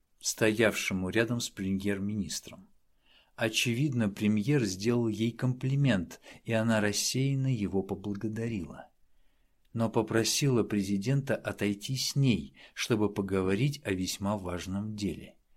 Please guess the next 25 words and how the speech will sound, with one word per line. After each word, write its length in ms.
Стоявший 680
рядом 320
с 60
премьером 680
один 400
из 240
руководителей 800
правящей 600
партии 520
поднял 500
брови. 520
Такого 500
в 60
стране 480
раньше 340
не 140
могло 400
случиться, 800
чтобы 380
сотрудник 760
банка 480
отозвал 480
президента 720
в 40
сторону, 600